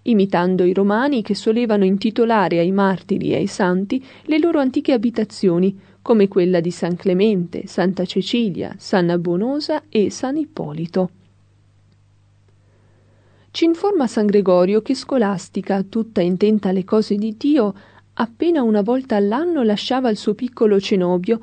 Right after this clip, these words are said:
per salire sul monte a cinquecentodiciannove metri di altezza a visitarvi il fratello. A cagione della clausura monastica,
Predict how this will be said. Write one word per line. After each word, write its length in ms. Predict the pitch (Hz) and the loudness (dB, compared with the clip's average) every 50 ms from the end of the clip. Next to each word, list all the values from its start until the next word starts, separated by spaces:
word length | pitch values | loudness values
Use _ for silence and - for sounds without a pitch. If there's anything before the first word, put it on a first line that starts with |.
| - - - _ | -8 -18 -20 _
per 160 | - - 285 | -2 -2 -2
salire 440 | - - - 285 311 330 349 320 277 | 0 -2 -2 0 2 2 2 2 0
sul 240 | 254 - - 240 226 | -2 -2 -2 0 2
monte 580 | 226 196 180 175 175 180 180 175 - 202 190 196 | 2 2 2 2 0 0 -2 -2 -4 -4 -4 -4
a 140 | - - 196 | -4 -4 -4
cinquecentodiciannove 1300 | 196 - - 202 196 196 202 196 - 247 262 269 262 262 214 196 202 196 - 196 190 190 190 196 196 185 | -2 0 0 0 0 0 -2 -2 -2 -2 -4 -2 -2 -2 -2 -2 -4 -2 0 0 2 2 2 2 2 2
metri 360 | 180 185 208 220 - 208 208 | 4 4 2 2 0 -2 -2
di 120 | 185 175 185 | 0 0 0
altezza 640 | 180 185 - - 185 170 165 165 - - - 175 185 - - - - - | 0 0 -2 -4 -4 -4 -4 -8 -8 -4 -4 -4 -4 -6 -14 -20 -20 -4
a 120 | - 220 214 | 0 0 2
visitarvi 640 | 196 202 196 - 269 262 - 165 165 170 180 220 | 2 0 0 0 -2 -2 -2 -4 -4 -4 -2 -2
il 100 | 226 226 | -2 -2
fratello. 640 | 226 - 247 247 240 - 180 170 165 165 170 180 - - _ _ _ _ _ _ _ _ _ _ _ _ _ _ _ _ - _ _ _ _ | -2 -4 -4 -4 -4 -4 -4 -4 -4 -4 -6 -6 -8 -14 _ _ _ _ _ _ _ _ _ _ _ _ _ _ _ _ -20 _ _ _ _
A 120 | - 330 330 | -4 -4 -2
cagione 500 | - - 320 311 - 370 392 330 247 196 | 0 0 0 2 2 2 4 4 4 4
della 260 | 185 202 202 202 190 | 4 4 4 4 2
clausura 560 | - - 208 196 196 196 196 - 190 202 226 | 2 4 4 4 4 4 2 0 0 2 2
monastica, 800 | 202 185 185 180 170 175 175 - - - 202 196 - 240 208 | 4 4 2 2 0 -2 -4 -6 -10 -12 -8 -2 0 -2 -2